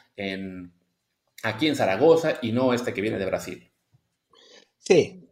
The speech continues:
Speaker 2: no, no, no tiene sentido. Creo que, que, en realidad creo que ya no tenemos mucho más que decir, ¿no? O sea, hemos, le hemos estado dando vueltas y vueltas al tema. Eh, to-,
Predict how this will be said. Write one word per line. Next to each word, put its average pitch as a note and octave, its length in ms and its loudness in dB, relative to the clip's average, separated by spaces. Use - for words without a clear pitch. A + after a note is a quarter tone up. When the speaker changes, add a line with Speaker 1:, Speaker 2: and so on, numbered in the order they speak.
Speaker 2:
no, B2 340 -2
no, A2 180 -4
no A2+ 120 -2
tiene A2+ 140 0
sentido. A2+ 280 -2
Creo G#3 140 6
que, - 260 4
que, - 320 2
en E3+ 80 4
realidad G#3+ 260 6
creo A3+ 160 4
que F#3 140 0
ya E3+ 160 4
no D#3+ 180 0
tenemos D3 300 0
mucho C#3 160 -2
más C#3 160 -2
que B2+ 60 2
decir, C3 260 -2
¿no? A#2 320 -6
O - 80 -14
sea, A#2+ 160 2
hemos, B2+ 280 -4
le B2+ 80 -2
hemos B2 120 -4
estado C#3+ 220 4
dando C3+ 220 2
vueltas B2+ 280 2
y - 20 0
vueltas B2 300 0
al A2 80 -4
tema. D3 280 2
Eh, A2+ 440 -4
to-, - 160 0